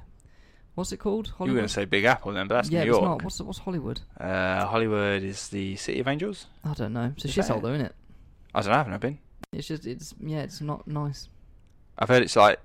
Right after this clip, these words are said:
Speaker 1: A
Speaker 2: it's,
Speaker 1: lot of
Speaker 2: uh,
Speaker 1: homeless.
Speaker 2: yeah, a lot of homeless people, and it's just, like, one main area,
Speaker 1: Yeah.
Speaker 2: and then the rest of it's shite.
Speaker 1: There's
Speaker 2: We had
Speaker 1: the ri-,
Speaker 2: someone who
Speaker 1: there's
Speaker 2: lived
Speaker 1: the
Speaker 2: there
Speaker 1: rich
Speaker 2: for a while,
Speaker 1: area,
Speaker 2: didn't he?
Speaker 1: but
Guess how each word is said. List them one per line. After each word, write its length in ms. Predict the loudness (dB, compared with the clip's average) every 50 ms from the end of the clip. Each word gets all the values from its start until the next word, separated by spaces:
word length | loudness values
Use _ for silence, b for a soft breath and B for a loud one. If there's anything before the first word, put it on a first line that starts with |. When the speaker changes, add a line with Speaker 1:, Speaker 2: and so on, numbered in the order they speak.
| -12 -10
Speaker 1:
A 40 | -6
Speaker 2:
it's, 120 | 0 2
Speaker 1:
lot 180 | 4 4 4 6
of 80 | 6 6
Speaker 2:
uh, 40 |
Speaker 1:
homeless. 420 | 6 6 6 4 4 2 -2 -6 -12 -14 -18 -20 -20 -20 -20 -20 -20 -20 -10 -2
Speaker 2:
yeah, 160 | 2 4 6
a 40 | 8
lot 100 | 8 8
of 60 | 8
homeless 240 | 6 4 2 0 0
people, 500 | 0 -2 0 2 0 0 0 0 -4 -4
and 100 | -2 -2
it's 120 | -2 0
just, 160 | 0 0 4 4
like, 160 | 4 4 4 0 -12 -4
one 380 | 0 2 2 2 2 2 2 2
main 380 | 2 2 2 2 2 0 0 0
area, 480 | 2 2 2 2 2 2 2 0 0 -2
Speaker 1:
Yeah. 240 | -4 -4 -2 -2 -4
Speaker 2:
and 100 | -4 -6 -8 -6
then 140 | -6 -6 -4
the 60 | -4
rest 160 | -4 -4 -6
of 60 | -8 -8
it's 80 | -8 -6
shite. 480 | -6 -6 -6 -6 -6 -8 -10 -14 -18 -20 -16 -10
Speaker 1:
There's 160 | -4 0 4
Speaker 2:
We 60 | 6
had 80 | 6 6
Speaker 1:
the 40 | 6
ri-, 20 |
Speaker 2:
someone 160 | 6 6 6
who 60 | 6 6
Speaker 1:
there's 40 | 4 6
Speaker 2:
lived 20 | 6
Speaker 1:
the 20 | 8
Speaker 2:
there 100 | 8 8
Speaker 1:
rich 80 | 8
Speaker 2:
for 80 | 4 2
a 40 | 6
while, 100 | 6 6
Speaker 1:
area, 120 | 6 4
Speaker 2:
didn't 140 | 2 0 -2
he? 40 | -4
Speaker 1:
but 60 | -6